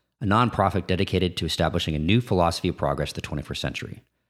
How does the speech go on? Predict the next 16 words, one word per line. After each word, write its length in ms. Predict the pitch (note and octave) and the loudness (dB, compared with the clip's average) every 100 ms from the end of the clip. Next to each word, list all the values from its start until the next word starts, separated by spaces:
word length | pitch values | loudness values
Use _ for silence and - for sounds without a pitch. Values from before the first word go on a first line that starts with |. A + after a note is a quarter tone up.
| _ _ | _ _
Jason 320 | - A#2 G2+ | 2 4 4
writes 240 | F2+ B2+ D3 | 4 4 4
and 100 | B2+ | 2
speaks 320 | - A#2+ - | 4 2 4
about 140 | G2+ | 0
the 60 | F#2 | 2
history 340 | C3+ C#3 - | 2 2 2
and 140 | C#3 - | 0 2
philosophy 340 | G#2 G2 - | 2 2 2
of 80 | G2 | 0
progress, 540 | - C#2+ D2+ D#2 - - _ | 2 2 2 -2 -4 -12 _
especially 460 | - - A#2+ - A#2 | -6 2 2 4 2
in 80 | G2 | 2
technology 480 | G2+ F2+ E2+ D#2+ D#2+ | 0 2 2 2 0
and 80 | |
industry. 460 | C#2 C2 - - | -2 -4 -8 -12